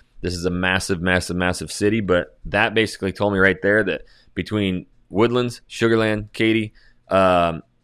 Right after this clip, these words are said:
and Houston, that's the majority of my content right there. So I'm doing about, yeah, three to five. I do maybe a, a, an individual pros and cons for that city.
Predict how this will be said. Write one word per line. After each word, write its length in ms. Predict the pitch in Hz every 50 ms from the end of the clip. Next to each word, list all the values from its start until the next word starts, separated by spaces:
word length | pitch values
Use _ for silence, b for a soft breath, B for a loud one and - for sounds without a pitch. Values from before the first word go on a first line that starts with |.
| _ -
and 120 | 95 95
Houston, 460 | 87 110 117 110 - - 120 117 117 - - _ _ _ _ _ _ _ -
that's 200 | - 98 101 -
the 80 | - 104
majority 380 | 101 90 82 92 98 98 92
of 60 | 90
my 140 | 87 87 85
content 440 | - - 95 95 98 92 - 92 -
right 220 | - 87 87 80
there. 240 | - 95 98 95 87
So 320 | - - - 92 90 78 B B B B B B B -
I'm 240 | - 107 123 135 139
doing 260 | 139 135 143 131 113
about, 300 | 110 95 98 98 98 -
yeah, 260 | 85 98 113 104 -
three 360 | - - - - 92 95 98 107
to 80 | 107
five. 540 | - - - 92 101 110 104 78 - - - _ -
I 100 | - 90
do 480 | 92 92 101 101 101 101 101 98 98 98
maybe 320 | 95 92 95 98 101 101
a, 60 | 98 87 - - -
a, 140 | 90 87 -
an 160 | - 90 95 -
individual 640 | - 101 107 104 104 95 85 92 101 98 98 104 98
pros 340 | 87 - - 101 101 98 92
and 100 | 98 92
cons 340 | - - 95 92 98 104 -
for 120 | - -
that 180 | 101 101 98 -
city. 400 | - - 107 107 107 110 117